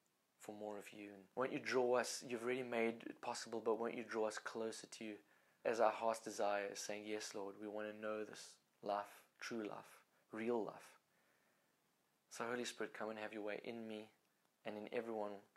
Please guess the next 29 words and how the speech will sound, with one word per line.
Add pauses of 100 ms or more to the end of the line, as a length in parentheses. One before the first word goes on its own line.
(600)
who's
praying
this
prayer (420)
as
they
watch
this. (1300)
We
welcome
you,
Holy
Spirit. (1400)
And
we
rest
in
the
fact (2500)
that
you
will
come
and
do
this
as
we (180)
ask.